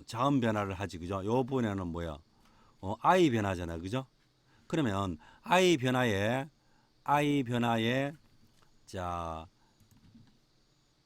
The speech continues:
아이 변화, 아, 이거 너무 크네요. 자, 아이 변화에, 어, 아이 변화의 의미를 볼 것 같으면, 아이 변화의 의미를 볼 것 같으면, 자, 아이 변화는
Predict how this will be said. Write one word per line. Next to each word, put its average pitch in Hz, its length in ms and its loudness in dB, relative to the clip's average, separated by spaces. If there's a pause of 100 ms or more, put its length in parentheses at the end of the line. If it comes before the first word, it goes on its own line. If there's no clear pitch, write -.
(380)
아이 143 400 0
변화, 113 520 -4
아, 98 80 -12
이거 98 140 -4
너무 90 240 -4
크네요. 98 680 -4
자, - 180 -10
아이 120 260 0
변화에, 98 720 -4 (1900)
어, 104 260 -6
아이 170 320 2
변화의 139 340 2
의미를 123 1000 2 (400)
볼 101 140 -6
것 131 140 -8
같으면, 95 760 -4 (320)
아이 127 240 -2
변화의 113 260 -2
의미를 104 380 -2
볼 92 160 -6
것 95 120 -18
같으면, 90 680 -8 (460)
자, 85 240 -8
아이 131 260 -2
변화는 98 720 -4